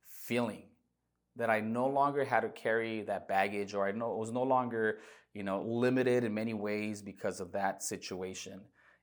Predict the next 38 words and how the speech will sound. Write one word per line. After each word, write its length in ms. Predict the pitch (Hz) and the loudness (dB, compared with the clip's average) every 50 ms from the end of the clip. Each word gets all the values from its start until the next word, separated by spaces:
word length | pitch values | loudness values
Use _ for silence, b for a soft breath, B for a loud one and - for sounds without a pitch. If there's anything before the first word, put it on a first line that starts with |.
| b - | b -4
And 320 | 110 107 104 104 104 98 107 | -2 0 0 -2 -2 0 4
that 320 | 110 110 110 113 - - | 6 6 6 4 0 -4
changed 460 | - - 120 113 117 120 117 117 - | -4 -2 -2 0 0 -2 -4 -4 -2
the 120 | - 101 98 | -2 -2 -2
trajectory 640 | - - 104 95 - 101 95 - - 107 104 104 | -2 -4 -4 -2 -2 -4 -4 -4 -4 -4 -4 -2
of 160 | 104 101 101 | -4 -4 -4
my 140 | 101 104 101 | -2 -2 -2
life 360 | 101 101 117 160 180 151 - | 0 2 0 0 0 -2 -6
in 140 | - 104 104 | -8 -8 -6
many 180 | 104 104 107 104 | -6 -6 -6 -6
ways. 520 | 101 110 120 147 135 - - - - - | -4 -2 -2 -2 -2 -4 -8 -14 -16 -16
And 160 | - 107 101 - | -16 -16 -10 -8
for 100 | - 104 | -4 0
that, 200 | 104 104 104 104 | 0 2 2 0
I'm 120 | 101 92 | -2 -4
very 220 | 95 101 98 98 | -4 -6 -6 -6
grateful. 540 | 98 101 - 113 131 143 139 - 113 - - - _ _ _ _ _ _ _ _ B B B B B B B B B - | -6 -2 0 0 0 0 -2 -6 -10 -10 -12 -14 _ _ _ _ _ _ _ _ B B B B B B B B B 0
But 140 | 175 175 | 4 6
that's 180 | - 233 254 - | 8 6 6 6
just 160 | 320 269 - | 2 0 0
a 60 | - | -2
physical 600 | - - - - 123 123 135 147 - - 107 95 | -2 -2 2 4 4 4 4 2 -2 0 0 0
fresh 320 | 92 - - 110 101 101 - | -2 0 0 -2 0 0 -4
start. 360 | - - - - 82 76 - - _ _ _ _ _ _ _ _ _ _ _ _ _ _ _ _ _ _ _ _ _ _ _ - - | -6 -6 -4 -4 -4 -4 -6 -10 _ _ _ _ _ _ _ _ _ _ _ _ _ _ _ _ _ _ _ _ _ _ _ -4 0
I, 60 | 117 | 0
I, 260 | 117 - - 117 117 - | 0 2 2 0 0 0
you 100 | 127 120 | 0 2
know, 80 | 120 | 2
I'm 100 | 120 117 | 2 2
here 180 | 113 131 143 156 | 2 0 0 0
to 80 | 156 139 | 0 0
tell 240 | - - 143 139 | 4 4 6 6
you 80 | 147 147 | 4 2
something 600 | 143 - 139 135 - 139 131 120 110 - 110 113 | 0 -2 -2 -2 -2 -4 -6 -6 -6 -4 -2 0
much 280 | 120 127 127 - 127 110 | 0 0 0 -2 -4 -2
better 240 | 117 113 110 110 | 0 2 2 0
than 200 | 107 101 98 90 | -2 -4 -6 -10
that. 240 | 85 80 71 - - | -10 -12 -14 -14 -16